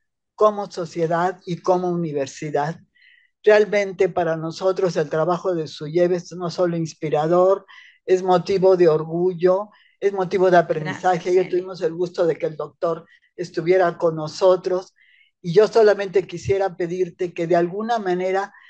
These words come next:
Speaker 1: se intentara hacer contacto con aquellos que se van a jubilar.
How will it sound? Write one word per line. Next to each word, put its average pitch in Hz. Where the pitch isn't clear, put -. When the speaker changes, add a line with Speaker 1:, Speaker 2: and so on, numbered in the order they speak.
Speaker 1:
se -
intentara 190
hacer 202
contacto 190
con 180
aquellos 226
que 180
se 175
van 196
a 208
jubilar. 170